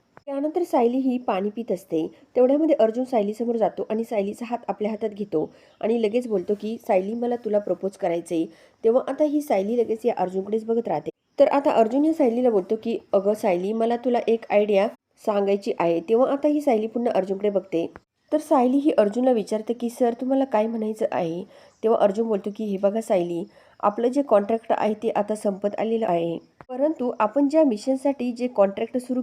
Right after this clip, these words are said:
केलं होतं ते तर अजून पूर्ण झालेलं नाहीये. पूर्ण आजीच्या डोक्यातून अजून काही तन्वी गेलेली नाहीये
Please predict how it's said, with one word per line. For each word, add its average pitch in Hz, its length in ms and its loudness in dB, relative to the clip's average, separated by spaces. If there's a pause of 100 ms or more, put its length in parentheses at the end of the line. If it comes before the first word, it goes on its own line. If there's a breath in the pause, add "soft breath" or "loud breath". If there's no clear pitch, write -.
केलं 220 180 0
होतं 180 360 -2 (460 soft breath)
ते 233 100 0 (100)
तर 277 160 6
अजून 226 240 2
पूर्ण 202 280 -6
झालेलं 233 420 -2
नाहीये. 180 420 -2 (640)
पूर्ण 269 300 2
आजीच्या 302 300 2
डोक्यातून 240 520 0
अजून 233 240 0
काही 233 240 0
तन्वी 214 240 0
गेलेली 233 400 0
नाहीये 190 460 2